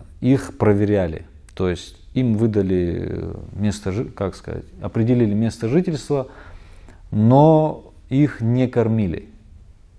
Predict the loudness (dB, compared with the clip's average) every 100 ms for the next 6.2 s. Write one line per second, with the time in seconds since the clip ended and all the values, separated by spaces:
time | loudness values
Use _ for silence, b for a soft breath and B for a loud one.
0 | -14 -8 -8 -8 -14 -18 -12 0 2 2
1 | -2 -2 -2 0 0 0 -6 -20 -20 -20
2 | -18 -6 -2 -2 -2 -4 -4 -4 -6 -10
3 | -20 -20 -20 -20 -20 b b b -6 0
4 | 0 4 4 6 4 4 0 -2 -2 0
5 | 0 0 -2 -4 -4 -2 0 0 0 0
6 | -4